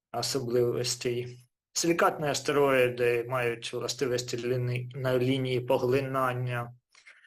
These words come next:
біля довжини один мікрон та два мікрони,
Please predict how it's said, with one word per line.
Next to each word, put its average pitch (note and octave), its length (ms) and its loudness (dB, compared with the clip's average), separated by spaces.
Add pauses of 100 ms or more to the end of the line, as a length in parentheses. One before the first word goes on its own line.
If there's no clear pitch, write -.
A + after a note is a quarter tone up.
(100)
біля B2+ 260 0
довжини B2+ 840 -2
один B2 480 -2
мікрон B2 560 -2
та A2 360 -4 (1000)
два B2 500 -4
мікрони, F#3 760 0